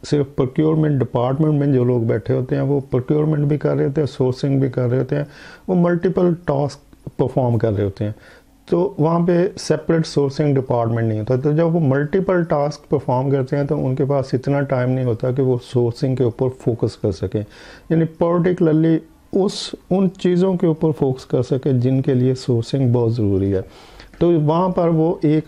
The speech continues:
तो loss कर रहे होते हैं जो उनको पता नहीं होता, Loss हो रहा होता है लेकिन उनको पता नहीं होता, यानी वो loss जो, जैसे मैंने किया, और एक वो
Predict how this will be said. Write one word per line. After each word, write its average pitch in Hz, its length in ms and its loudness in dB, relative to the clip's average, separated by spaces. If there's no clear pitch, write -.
तो 160 300 2
loss 135 400 2
कर 180 200 0
रहे 180 100 4
होते 180 180 0
हैं 175 120 4
जो 175 140 2
उनको 170 220 0
पता 139 340 0
नहीं 131 160 2
होता, 117 220 -2
Loss 135 440 2
हो 156 140 2
रहा 170 100 2
होता 175 220 -2
है 170 60 2
लेकिन 156 220 0
उनको 147 300 0
पता 113 260 -2
नहीं 113 140 -2
होता, 113 180 -2
यानी 135 200 2
वो 143 240 0
loss 151 320 0
जो, 143 120 0
जैसे 139 320 0
मैंने 120 360 2
किया, 107 260 -2
और 175 240 0
एक 180 280 2
वो 185 100 4